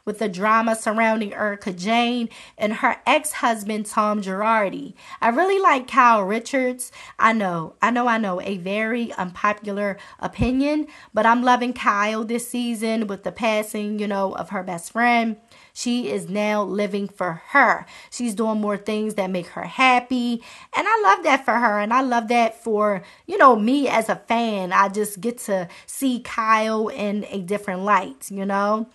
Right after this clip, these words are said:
I did like Sutton, but this season, she seems a little, you know what? I take that back. It's not a little.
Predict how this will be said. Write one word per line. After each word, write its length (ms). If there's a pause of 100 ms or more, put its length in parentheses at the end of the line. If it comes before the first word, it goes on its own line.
(200)
I 140
did 280
like 220
Sutton, 800
but 320
this 240
season, 560 (260)
she 220
seems 520
a 140
little, 840 (260)
you 160
know 140
what? 360 (220)
I 60
take 260
that 180
back. 440 (1120)
It's 180
not 260
a 60
little. 480